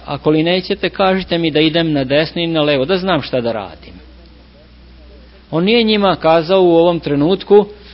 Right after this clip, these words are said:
"Ja imam sva ta svedočanstva i vi ne smete ništa drugo uraditi nego samo pristati na to." Možda da se on pokazao tako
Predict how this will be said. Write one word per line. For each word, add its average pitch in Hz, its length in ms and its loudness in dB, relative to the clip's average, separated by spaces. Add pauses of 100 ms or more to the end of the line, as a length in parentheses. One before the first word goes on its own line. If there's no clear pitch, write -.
(120)
"Ja 151 160 4
imam 180 200 0
sva 226 220 2
ta 220 180 4
svedočanstva 156 960 0
i 151 100 -6
vi 170 140 2
ne 170 120 2
smete 202 280 -2
ništa 196 260 -4
drugo 220 280 4
uraditi 180 440 4
nego 165 200 -2
samo 208 200 -2
pristati 208 500 0
na 117 180 -4
to." 98 280 -10 (1700)
Možda 135 540 2
da 131 220 -6
se 165 120 -4
on 170 160 0
pokazao 139 560 0
tako 110 640 -4